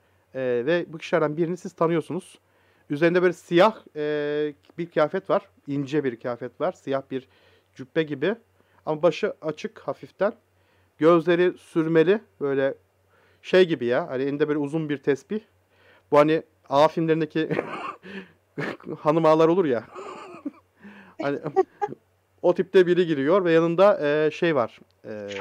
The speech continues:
bir tane gene kapşonlu ve maskesi olan bir şa-, zat. Hemen yanında da ufacık bir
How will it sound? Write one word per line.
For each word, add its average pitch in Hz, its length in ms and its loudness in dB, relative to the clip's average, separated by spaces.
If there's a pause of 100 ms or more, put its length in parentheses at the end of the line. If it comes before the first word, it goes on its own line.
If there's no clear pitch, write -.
(300)
bir 139 80 -14
tane 143 340 -4 (1160)
gene 135 160 -4
kapşonlu 147 680 -2
ve 139 160 -4 (140)
maskesi 139 400 -6
olan 120 240 -4
bir 117 260 -8 (300)
şa-, 139 300 -2
zat. 139 440 -4 (300)
Hemen 165 200 -2
yanında 131 280 -4
da 185 140 0
ufacık - 360 -6
bir 180 160 -6